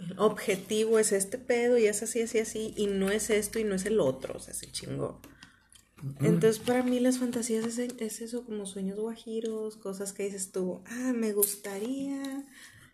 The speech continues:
Speaker 1: este fin de semana andar en París, así, tú y yo, bajo la luz de la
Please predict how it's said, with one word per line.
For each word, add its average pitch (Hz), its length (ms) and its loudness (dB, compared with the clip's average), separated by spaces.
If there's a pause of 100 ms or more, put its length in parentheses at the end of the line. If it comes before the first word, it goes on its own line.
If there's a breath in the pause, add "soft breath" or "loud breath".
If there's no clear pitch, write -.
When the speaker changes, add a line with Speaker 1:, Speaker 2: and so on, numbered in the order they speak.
(120 loud breath)
Speaker 1:
este 233 360 2
fin 233 240 2
de 240 80 0
semana 214 480 2
andar 208 240 0
en 208 140 0
París, 190 840 0
así, 180 480 -4
tú 196 60 -4
y 190 120 -2
yo, 165 540 -2
bajo 180 220 -4
la 170 140 -2
luz 156 540 -6
de 170 260 -8
la - 120 -8